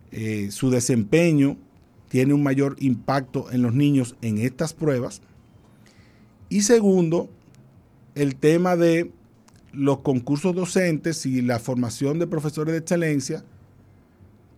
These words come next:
que fue una discusión que al inicio de este gobierno se dio ampliamente porque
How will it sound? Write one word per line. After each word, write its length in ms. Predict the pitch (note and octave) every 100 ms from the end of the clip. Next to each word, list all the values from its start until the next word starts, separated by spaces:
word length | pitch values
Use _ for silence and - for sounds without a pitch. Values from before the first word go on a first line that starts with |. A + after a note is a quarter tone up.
| _ - -
que 120 | C#3
fue 140 | D3
una 120 | F3
discusión 520 | G3 G3 G3 - F#3 F3
que 60 |
al 80 | D#3
inicio 260 | C#3+ C#3+ E3+
de 40 |
este 120 | E3+
gobierno 380 | F3 E3+ E3+ E3
se 120 | D#3+
dio 120 | D3+
ampliamente 560 | D#3+ D#3+ F3 D#3+ C#3+ D3
porque 480 | - D#3+ C#3+ -